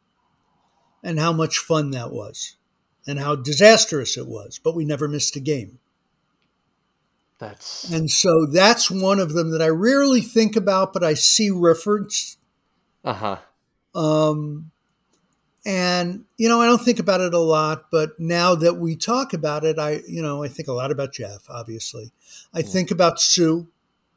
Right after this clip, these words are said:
Speaker 1: Um, I think about Scott. Um, I think about McGowan, who you didn't know.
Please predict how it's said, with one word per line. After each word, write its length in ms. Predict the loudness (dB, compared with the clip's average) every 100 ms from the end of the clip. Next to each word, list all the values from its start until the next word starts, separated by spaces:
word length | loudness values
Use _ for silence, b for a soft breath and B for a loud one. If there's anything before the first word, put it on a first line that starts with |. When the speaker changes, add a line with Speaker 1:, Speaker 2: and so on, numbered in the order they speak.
| _ _ _ _ _ _ _ _ -10
Speaker 1:
Um, 320 | -6 -6 -6 -8
I 80 |
think 260 | -6 -4 -2
about 240 | 0 2
Scott. 540 | 0 0 0 0 -6 -12 _ _ _ _ _ _ _
Um, 520 | -14 -10 -10 -12 -14 -18 -12
I 60 |
think 160 | -6 -2
about 180 | -2 -2
McGowan, 460 | -2 -2 -2 -2
who 80 | -2
you 180 | -2 -2
didn't 300 | -4 -6 -8
know. 480 | -6 -6 -8 -12